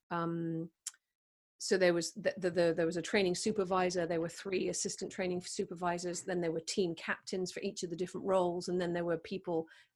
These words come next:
in small teams. So that, so again, you were encouraged to, um, to be part of a smaller part of a bigger team and part of the whole. And, and actually, I was lucky enough to,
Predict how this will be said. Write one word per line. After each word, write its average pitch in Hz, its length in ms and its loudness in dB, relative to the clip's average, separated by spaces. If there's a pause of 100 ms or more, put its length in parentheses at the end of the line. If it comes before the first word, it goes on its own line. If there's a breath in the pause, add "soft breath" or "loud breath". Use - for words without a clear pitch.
(100)
in 180 200 2
small 185 340 2
teams. 180 460 -2
So 190 100 4
that, 190 220 0
so 196 140 0
again, 180 380 4
you 175 160 2
were 175 100 -2
encouraged 170 640 -4
to, 165 180 -2 (560 loud breath)
um, 180 400 2 (300)
to - 120 0
be 180 260 2 (240)
part 196 340 4
of 170 120 -2
a 175 60 -2
smaller 185 720 6 (520 soft breath)
part 180 340 2
of 175 100 -6
a 170 60 -2
bigger 165 440 -2 (180)
team 202 380 0 (380)
and 165 300 -4
part - 280 -6
of 175 140 -6
the 170 80 -4
whole. 180 400 -2 (600 soft breath)
And, 190 400 0
and 214 120 6
actually, 214 480 2
I 185 160 6
was 190 260 4
lucky 180 360 0
enough 165 280 -4
to, 180 260 0